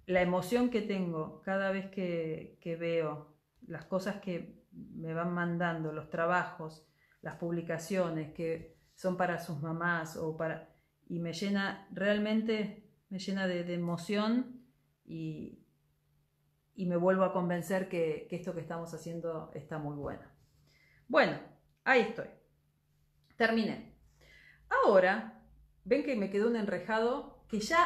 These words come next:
así, lo que les vuelvo a decir siempre, ya así está buenísimo. Yo ya podría irme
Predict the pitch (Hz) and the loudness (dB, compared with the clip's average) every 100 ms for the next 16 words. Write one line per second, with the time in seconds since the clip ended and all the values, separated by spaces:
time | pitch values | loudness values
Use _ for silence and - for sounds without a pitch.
0 | 349 226 - 320 349 349 - - _ _ | 4 -2 -2 0 0 0 -8 -20 _ _
1 | - 190 196 196 190 277 285 254 - 269 | -4 0 2 4 6 6 8 6 6 -2
2 | 247 254 196 165 156 156 - 294 302 - | -4 -4 -4 -4 -8 -10 -6 -2 0 0
3 | 339 - 220 175 170 165 160 160 151 143 | -2 -2 -2 0 -2 -4 -8 -10 -10 -10
4 | - 226 247 233 226 247 240 285 294 285 | -6 0 2 6 8 8 6 4 0 -2
5 | 294 | -4